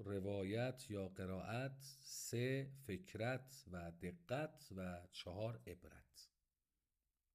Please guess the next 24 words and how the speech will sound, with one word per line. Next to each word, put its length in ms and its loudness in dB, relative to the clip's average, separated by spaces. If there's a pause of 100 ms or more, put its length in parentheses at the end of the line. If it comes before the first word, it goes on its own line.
(1700)
این 120 8
که 100 12
ما 200 10
عرض 160 6
کردیم 480 6
باید 400 6 (1400)
مراحل 560 4
رو 160 0
به 100 0
ترتیب 680 -2 (960)
طی 280 2
کرد. 600 0
علتش 500 2
اینه 120 0
که 140 0
هر 200 4
کدام 480 4
از 260 0
مراحل 440 0
اگر 260 -2
به 140 -6
درستی 580 -2
طی 280 -2
بشه، 500 0